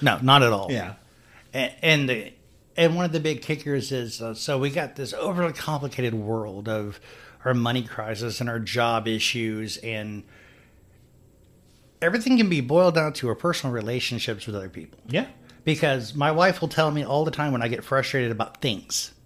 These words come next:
Speaker 1: I'm a guy, I wanna think about things first.
Speaker 2: Stuff.
Speaker 1: And she's gonna be like,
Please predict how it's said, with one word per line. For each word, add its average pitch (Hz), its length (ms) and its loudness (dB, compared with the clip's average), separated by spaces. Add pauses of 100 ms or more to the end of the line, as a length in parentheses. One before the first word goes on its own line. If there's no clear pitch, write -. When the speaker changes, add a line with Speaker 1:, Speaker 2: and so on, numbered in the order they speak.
(140)
Speaker 1:
I'm 123 120 -2
a 165 40 -2
guy, 147 300 6
I 143 40 4
wanna 139 180 0
think 123 160 -2
about - 160 -4
things 165 460 0
first. - 480 -12 (260)
Speaker 2:
Stuff. - 680 -12 (560)
Speaker 1:
And 131 140 0
she's 170 180 0
gonna 170 200 2
be 151 200 2
like, 131 360 0